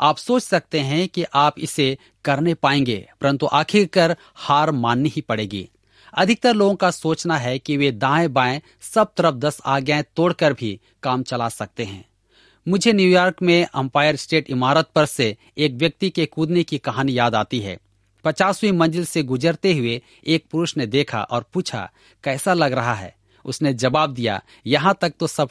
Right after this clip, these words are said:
ठीक है।" यह वो स्थल था जहाँ गुरुत्वाकर्षण नियम स्वयं को खींचे था।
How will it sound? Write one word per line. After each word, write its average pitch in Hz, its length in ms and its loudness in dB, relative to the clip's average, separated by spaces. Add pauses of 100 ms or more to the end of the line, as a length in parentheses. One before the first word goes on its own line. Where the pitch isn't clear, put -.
ठीक 165 240 -2
है।" 95 260 -10 (920)
यह 175 200 2
वो 202 240 4
स्थल 180 320 0
था 104 320 -4 (320)
जहाँ 151 420 0 (240)
गुरुत्वाकर्षण 180 840 0
नियम 151 320 4
स्वयं 196 360 -2
को 143 160 -4
खींचे 131 400 -6
था। 104 320 -8